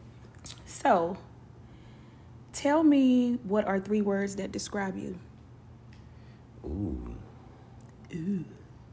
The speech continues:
Speaker 2: Gentleman.
Speaker 1: Mm-hmm.
Speaker 2: Uh, strong.
Speaker 1: Okay. Are we talking about strength or
Speaker 2: Attentive.
Speaker 1: Oh, okay. And?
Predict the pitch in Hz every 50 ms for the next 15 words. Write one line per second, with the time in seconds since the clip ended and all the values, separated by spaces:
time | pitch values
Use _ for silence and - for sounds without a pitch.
0 | - - - - - 64 65 65 67 69 76 76 - - - - - - - -
1 | - - - - - - - - 196 190 165 165 196 185 185 208 233 - - -
2 | - - - - - - - - - - - - 67 65 64 64 64 62 62 64
3 | 64 64 - - - - - - - - - - - - - - - - - -
4 | - - - - - - - - - - 76 73 71 69 67 67 67 69 69 -
5 | - - - - - - - - - - - - - - - - - - - -
6 | - - - - - - 190 180 - - 190 185 226 294 - - - - - -
7 | - - - - - - - - - - 190 190 202 196 202 190 190 180 - 185
8 | 185 175 - - - - - 240 262 302 311 - - - - - - - - -
9 | 64 - - - 180 175 175 170 170 165 - - - - - - - - - -
10 | - - - - - - - - - - - - - 190 190 185 180 175 180 190
11 | 208